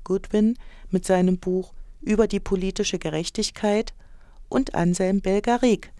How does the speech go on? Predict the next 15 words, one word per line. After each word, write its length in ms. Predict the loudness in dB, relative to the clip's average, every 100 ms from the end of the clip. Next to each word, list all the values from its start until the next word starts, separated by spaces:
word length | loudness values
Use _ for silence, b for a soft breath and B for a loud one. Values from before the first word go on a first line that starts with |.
| b b b b
der 100 | 0
in 60 | 0
der 160 | 2 2
ersten 380 | 0 0 0
Hälfte 460 | 0 0 -2 -2 -4
des 200 | -2 -2
neunzehnten 560 | 0 0 0 -2 0 -2
Jahrhunderts 540 | -2 0 2 0 -2
in 120 | -4
Frankreich 580 | -2 2 2 2 -2 -4
gewirkt 500 | -6 -6 -8 -10 -14
hat. 240 | -12 -12 -16 -20 -20 -20 -20 -20 -20 -20 -20 -20 -20 -20 -20 -4
Nach 140 | -2 0
dieser 320 | 2 4 2
Denkrichtung 800 | 2 2 0 -2 -4 0 0